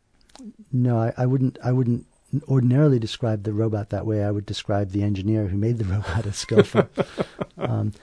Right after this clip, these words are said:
Speaker 1: I mean, mo-, most, most of the times robots, most of the robots we have don't really do very much, or, or, um, i-, people do things with them. They're essentially
Speaker 2: Mm-hmm.
Speaker 1: very complicated tools that we've devised.
Speaker 2: Mm-hmm.
Speaker 1: So the question is, I mean, you're actually,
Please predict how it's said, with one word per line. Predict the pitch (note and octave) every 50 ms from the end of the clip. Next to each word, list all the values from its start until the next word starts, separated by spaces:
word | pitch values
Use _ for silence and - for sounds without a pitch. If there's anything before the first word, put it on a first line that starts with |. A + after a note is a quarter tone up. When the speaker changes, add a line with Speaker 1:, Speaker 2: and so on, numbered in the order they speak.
| - _ -
Speaker 1:
I | B2
mean, | A#2+ B2+ C#3+ D3 - _ -
mo-, | D3 F#3
most, | F3+ D#3 D#3 F3+ F#3 B2+
most | D#3+ D3+ E3+ E3+ - -
of | D#3+
the | -
times | D#3+ D#3 C#3+ A#2+ B2
robots, | C3+ C#3 C#3 C3+ B2 A#2 B2 - - - - - - - - -
most | - D3+ D#3+ -
of | D#3
the | D#3+
robots | D3 C#3+ B2+ A#2+ B2 - -
we | C3 C3 A2
have | A2+ A#2 A2 G2+
don't | A#2+ A#2+ A#2 A2+
really | A2+ G#2+ G#2+
do | G2+ F#2 - B2 B2+ C3+ B2+
very | A2 A2 G#2 G#2 F#2+
much, | F#2 F2 F2 G#2+ - - - - -
or, | - G#2 G2+ G2+ G#2 - _ _
or, | - G2+ G2 G2 G2 G2
um, | G2 G2+ G2+ G2 G2+ - - - - - _ _ _ - -
i-, | - _ _ - -
people | - C#3+ C3 - B2 A#2
do | G#2 B2 A#2
things | - - A2+ A2+ A2+ G2+ G#2+
with | A#2 A#2 - -
them. | - G#2+ G#2 G2+
They're | G2+ G#2+ G#2
essentially | G#2+ - - A#2+ B2 B2+ G#2+ G2 G2+ G#2+ G#2+
Speaker 2:
Mm-hmm. | G2+ F#2
Speaker 1:
very | G#2 G#2 G2
complicated | - - G#2+ G2+ - - - G#2+ F#2+ G2 -
tools | - - A#2 A2 G2 -
that | - A2
we've | G#2+ G2 -
devised. | F#2+ F#2+ G#2+ A2+ A#2 A#2 A2 G2+ F#2
Speaker 2:
Mm-hmm. | F2 E2 - -
Speaker 1:
So | A#2
the | A2+ -
question | - - E3+ - - - E3+ D#3+
is, | C#3+ C3+ - - - - - - - - - - - - - _ _ _ - _ _ _ _ - - - _ _ _ _ -
I | D3+
mean, | D3+ E3
you're | F3 F#3+ G3+
actually, | G#3+ G#3 - - G3 F#3 E3+ E3 D#3+